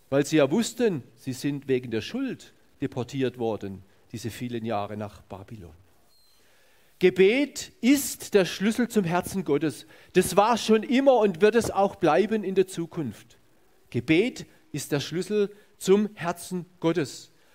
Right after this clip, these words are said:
Ich möchte hier eine Geschichte einflechten, flechten, die der, der eine oder andere aus dem Buch Heavenly Man gelesen hat.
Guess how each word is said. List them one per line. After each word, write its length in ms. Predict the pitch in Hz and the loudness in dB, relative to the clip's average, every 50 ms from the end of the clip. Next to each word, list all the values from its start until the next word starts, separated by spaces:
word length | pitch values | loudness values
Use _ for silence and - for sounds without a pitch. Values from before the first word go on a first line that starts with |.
| _ _ | _ _
Ich 60 | - | 2
möchte 240 | 165 214 220 - - | 2 2 2 2 2
hier 160 | 202 220 175 | 2 2 4
eine 200 | 170 190 208 214 | 4 2 2 2
Geschichte 640 | 202 208 - - - 247 240 - - 269 240 - - | 2 0 -2 -2 -2 -4 -4 -2 0 0 0 2 2
einflechten, 840 | 147 175 226 254 247 - - 185 185 196 190 - 226 240 226 - - - - | 2 0 2 0 -2 -2 0 2 2 2 2 -2 -6 -6 -6 -12 -16 -14 -6
flechten, 540 | - 165 170 170 - - 240 247 240 233 233 - - - - _ _ _ _ - | -2 -2 -2 -2 -4 -6 -6 -4 -2 -4 -4 -6 -10 -20 -20 _ _ _ _ -2
die 220 | 180 180 190 190 | 0 2 2 2
der, 260 | 185 185 160 - - 175 | 2 2 2 0 -2 0
der 200 | 160 175 123 131 | 0 0 2 2
eine 260 | 147 165 190 202 214 | 2 2 4 4 2
oder 220 | 208 196 196 175 | 2 2 2 2
andere 320 | 135 151 180 196 190 190 180 | 2 0 0 0 0 2 2
aus 220 | 170 175 156 - | 2 2 0 0
dem 140 | - 175 - | -2 -2 -2
Buch 260 | - 185 202 202 - | -2 -6 -6 -4 -2
Heavenly 260 | 185 180 170 180 190 | -4 -2 -2 -2 -4
Man 400 | 185 175 160 156 165 185 202 196 - _ _ _ _ - | -2 -2 -2 0 0 0 -2 -4 -6 _ _ _ _ -2
gelesen 640 | 175 165 147 143 139 160 156 - - 175 156 - | -2 0 0 0 -2 -2 -6 -8 -10 -12 -12 -12
hat. 380 | - 143 143 - - - - | -12 -12 -10 -10 -14 -14 -16